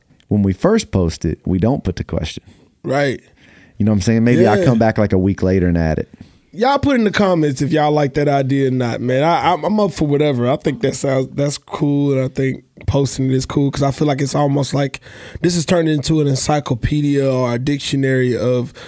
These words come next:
Speaker 2: man, I don't know what to do with this. It's what I hope you, you use when you come to this,
Speaker 1: Yeah.
Speaker 2: uh, is, "I don't know what to do with this. Let me see what D J and Tarshawn talked about it." And
Speaker 1: I
Speaker 2: then,
Speaker 1: like it. Okay.
Speaker 2: you know what I'm saying?
Speaker 1: Well,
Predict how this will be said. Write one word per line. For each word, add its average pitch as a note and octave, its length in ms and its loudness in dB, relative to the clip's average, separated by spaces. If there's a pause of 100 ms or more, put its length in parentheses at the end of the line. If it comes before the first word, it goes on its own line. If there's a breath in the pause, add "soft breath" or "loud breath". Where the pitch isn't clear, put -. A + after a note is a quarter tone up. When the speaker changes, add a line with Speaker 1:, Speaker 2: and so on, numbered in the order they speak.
(360 loud breath)
Speaker 2:
man, C#3 240 0
I C3+ 80 2
don't D#3 140 2
know D3+ 80 2
what C#3 160 0
to C3+ 80 -2
do C#3+ 140 2
with C3 200 -2
this. F3 500 2 (180)
It's C#3 140 2
what F3+ 140 4
I D#3 160 2
hope F#3 300 2 (200)
you, D3 380 -2
you E3 140 -2
use E3 520 0
when C#3 160 0
you C3+ 120 0
come C#3+ 200 0
to D3 100 -2
this, C3+ 280 0
Speaker 1:
Yeah. E2 180 0 (240 loud breath)
Speaker 2:
uh, C3 460 2 (480)
is, A#2+ 420 -2
"I C3+ 160 0
don't C3 120 -2
know D3+ 80 2
what D3 100 0
to - 60 -6
do D3 120 2
with C#3+ 140 0
this. C#3+ 280 0
Let C#3 80 2
me C3+ 180 0
see C#3 240 -2
what C3 240 0
D C#3 140 2
J B2+ 160 2
and B2 80 0
Tarshawn A#2+ 420 -2
talked - 260 -8
about - 260 -8
it." - 160 -14
And C#3+ 100 -8
Speaker 1:
I - 40 -6
Speaker 2:
then, F#2+ 100 2
Speaker 1:
like F#2 200 2
it. - 120 -8 (140)
Okay. G#2 260 2
Speaker 2:
you D3 60 0
know - 60 -4
what - 140 -10
I'm - 60 -14
saying? F2+ 100 2
Speaker 1:
Well, A#2 180 0